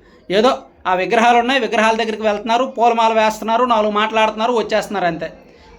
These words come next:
అందరూని ఎలా ట్రీట్ చేస్తున్నారో రాజశేఖర రెడ్డి గారిని అలా ట్రీట్ చేస్తున్నారు.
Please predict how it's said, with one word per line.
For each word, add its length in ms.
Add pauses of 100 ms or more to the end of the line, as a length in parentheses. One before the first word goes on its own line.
(160)
అందరూని 1200
ఎలా 220
ట్రీట్ 380
చేస్తున్నారో 440
రాజశేఖర 460
రెడ్డి 220
గారిని 180
అలా 160
ట్రీట్ 300
చేస్తున్నారు. 400